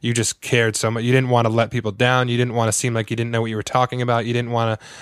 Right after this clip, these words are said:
not have enough data to back up, uh, you know, the subject matter that you were presenting. Um, and it was such a narrative piece. It was so specific. It was,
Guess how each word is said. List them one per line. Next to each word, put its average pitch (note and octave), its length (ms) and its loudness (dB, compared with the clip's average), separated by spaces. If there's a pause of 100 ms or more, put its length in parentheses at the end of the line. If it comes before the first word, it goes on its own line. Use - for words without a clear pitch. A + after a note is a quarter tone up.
(140)
not B2 220 2
have B2 220 0
enough A#2 300 -2
data A#2+ 280 -2
to A2 80 -6
back A2+ 340 -4
up, A#2 320 -4 (320)
uh, D2+ 280 -10 (100)
you C3+ 140 0
know, A2 180 0
the G#2+ 100 -4
subject B2 460 2
matter A#2+ 300 2
that A#2+ 100 0
you A#2+ 140 -2
were G#2+ 80 0
presenting. A2+ 600 0 (520)
Um, A2 400 -4 (240)
and C3+ 160 0
it B2 80 -4
was B2+ 160 -4
such - 320 -4
a C#3+ 60 -2
narrative C3 520 0
piece. - 400 -6
It G#2+ 60 -14
was A2+ 100 -6
so C3 240 2
specific. A#2+ 640 -4
It A#2+ 140 -8
was, A#2 260 -2